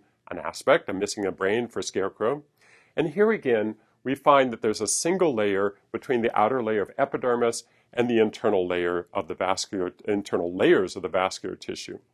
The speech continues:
Now, how do you make those two layers, the, the endodermis and cortex? Well, that green cell is a stem cell, and it divides first along the transverse axis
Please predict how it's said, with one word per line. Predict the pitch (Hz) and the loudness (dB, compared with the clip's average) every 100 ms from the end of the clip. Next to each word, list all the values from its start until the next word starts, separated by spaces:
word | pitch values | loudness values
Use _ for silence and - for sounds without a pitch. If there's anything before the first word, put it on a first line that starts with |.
| _ _ _ _ _ _ _ _ | _ _ _ _ _ _ _ _
Now, | 135 143 135 _ _ _ _ _ _ _ _ _ _ | 4 4 4 _ _ _ _ _ _ _ _ _ _
how | - - 185 | -18 4 6
do | 240 | 6
you | 220 | 2
make | 170 131 147 151 - | -2 2 2 2 2
those | 139 131 123 | 4 4 2
two | - - 131 120 | -8 -4 -2 2
layers, | 160 175 - 101 - | 2 2 0 -10 -6
the, | 110 104 | -4 -4
the | 98 113 113 | -4 -8 -2
endodermis | 135 139 117 110 98 95 - | 0 0 0 0 0 -2 -4
and | 95 | -8
cortex? | - 156 151 - - _ - - _ _ _ _ _ | -2 0 0 -6 -14 _ -18 -18 _ _ _ _ _
Well, | 127 | 4
that | 147 139 117 | 6 4 0
green | 135 208 233 | 0 2 2
cell | 220 - 104 90 98 - _ _ _ - - | -2 0 0 0 -2 -4 _ _ _ -20 -2
is | 139 | 0
a | 175 | 0
stem | - - 196 | -2 -2 -4
cell, | 175 - - - _ _ _ _ _ | -4 -6 -8 -12 _ _ _ _ _
and | 135 | 2
it | 160 | 2
divides | 160 160 160 - | 4 4 4 -2
first | - 165 180 170 | -2 -2 -2 -4
along | 156 143 | -2 -2
the | |
transverse | 131 - 107 110 - 143 139 | -4 -4 -4 -4 -2 -2 -2
axis | 131 117 - 131 127 - | 0 -2 -2 -8 -8 -12